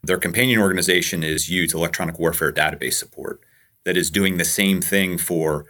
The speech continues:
receiver systems. In a previous job, I, I, one of my products was the A L Q two eighteen, the receiver system in the Growler.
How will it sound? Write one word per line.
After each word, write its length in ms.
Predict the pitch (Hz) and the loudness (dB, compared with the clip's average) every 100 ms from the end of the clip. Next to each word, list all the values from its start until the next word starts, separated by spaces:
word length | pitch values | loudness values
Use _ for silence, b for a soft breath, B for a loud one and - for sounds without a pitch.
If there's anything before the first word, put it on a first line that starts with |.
| B - | B -2
receiver 460 | 82 - 104 87 | 0 2 2 2
systems. 600 | - 69 - 62 - - - b b - | 0 -2 -4 -8 -10 -12 -12 b b -6
In 100 | 90 | -4
a 40 | |
previous 400 | - 104 95 87 | 0 2 2 0
job, 340 | - 87 85 | 2 2 2
I, 240 | 80 78 69 | 0 -2 -2
I, 300 | 76 76 78 76 | -2 0 -2 -4
one 180 | - 85 | -6 -4
of 80 | 78 | 0
my 120 | 76 | -2
products 440 | 76 82 78 73 - | 0 0 0 -4 -6
was 120 | - | -6
the 140 | - | -2
A 40 | 85 | -2
L 80 | 78 | -2
Q 160 | 73 | -6
two 200 | 71 78 | -6 -4
eighteen, 460 | 71 - 90 80 71 | -4 -2 -2 -2 -4
the 80 | 69 | -4
receiver 400 | 73 156 123 85 | -2 2 2 0
system 380 | 78 73 69 | -2 -4 -6
in 80 | 67 | -10
the 60 | - | -10
Growler. 420 | - - - | -10 -12 -14